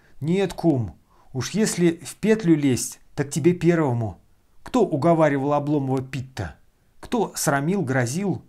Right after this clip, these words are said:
"Ты ж научил", говорил Тарантьев. "А ты несовершеннолетний, что ли?" "Я знать ничего не знаю, ведать не ведаю".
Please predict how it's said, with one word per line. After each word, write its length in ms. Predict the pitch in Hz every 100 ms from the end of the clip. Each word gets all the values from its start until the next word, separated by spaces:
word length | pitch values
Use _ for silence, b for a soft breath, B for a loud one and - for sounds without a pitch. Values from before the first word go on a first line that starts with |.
| _ _ _ _ _ _ _ _ _ -
"Ты 120 | 226
ж 120 | 208 -
научил", 560 | 165 165 - 123 95 - -
говорил 300 | 113 123 113
Тарантьев. 640 | - 123 110 - 95 - _ _ _ _ _ _ _ _ _
"А 120 | 156
ты 360 | 175 220 190 170
несовершеннолетний, 920 | 165 165 170 175 - 180 247 262 156
что 240 | 127 131
ли?" 200 | 107 90 - _ _ _ _ -
"Я 180 | 175 233
знать 260 | 170 202 190
ничего 320 | 170 - 156
не 140 | 151
знаю, 340 | 135 143 120 117
ведать 320 | 170 147 131
не 100 | 131
ведаю". 400 | 117 107 98 80